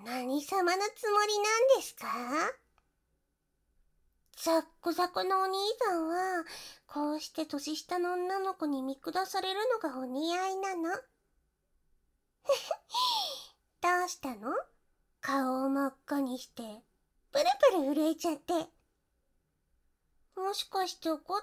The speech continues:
た？怒っちゃった？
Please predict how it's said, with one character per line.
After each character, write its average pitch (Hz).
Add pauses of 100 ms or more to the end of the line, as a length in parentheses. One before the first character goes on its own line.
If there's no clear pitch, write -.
(120)
た？ 349 (880)
怒 330
っ -
ち -
ゃ 427
っ - (100)
た？ 277